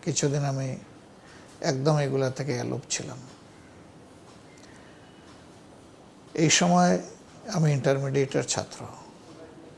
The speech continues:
থাকাকালীন কলেজের গ্রন্থাগার এবং হোস্টেলের মসজিদ গ্রন্থাগার, এই দুই জায়গা থেকে বিভিন্ন ধরনের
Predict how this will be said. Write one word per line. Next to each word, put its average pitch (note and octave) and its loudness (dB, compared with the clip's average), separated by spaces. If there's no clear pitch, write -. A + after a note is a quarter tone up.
থাকাকালীন D3 2
কলেজের D3+ 6
গ্রন্থাগার C#3+ 2
এবং B2+ 0
হোস্টেলের D3 2
মসজিদ C#3 0
গ্রন্থাগার, B2+ -6
এই C3 -2
দুই C3 0
জায়গা C3+ 2
থেকে D3+ 0
বিভিন্ন C3 0
ধরনের B2 -4